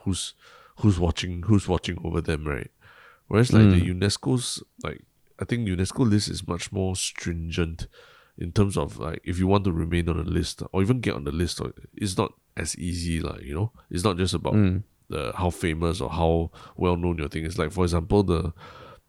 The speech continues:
Speaker 1: I th-, I remember when I went to Myanmar and saw the Bagan temples, you know, the temples in Bagan, right? The one where you
Speaker 2: Mm.
Speaker 1: take the, the,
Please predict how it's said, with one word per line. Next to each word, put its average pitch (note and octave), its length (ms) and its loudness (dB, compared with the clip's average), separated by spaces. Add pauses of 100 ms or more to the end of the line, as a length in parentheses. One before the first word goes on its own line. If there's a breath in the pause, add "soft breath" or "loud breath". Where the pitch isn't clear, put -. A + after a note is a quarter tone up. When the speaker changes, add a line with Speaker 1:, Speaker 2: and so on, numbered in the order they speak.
Speaker 1:
I G2+ 80 4
th-, E2 100 0
I F#2+ 40 2
remember A2 240 6
when G#2+ 120 8
I F2+ 60 4
went G2+ 180 6
to E2+ 80 0
Myanmar E2+ 460 4
and E2+ 100 0
saw G2+ 160 4
the F2 100 2
Bagan F2 520 0
temples, E2+ 560 4
you E2 80 0
know, G2 100 6
the F2 140 4
temples F#2 340 2
in E2+ 100 2
Bagan, E2 380 2
right? D2 160 -2
The E2+ 80 -2
one F2+ 160 4
where E2+ 100 4
you E2 300 -2
Speaker 2:
Mm. G2+ 300 4 (100)
Speaker 1:
take - 140 -2
the, C#2+ 400 -4 (560)
the, D2 580 -4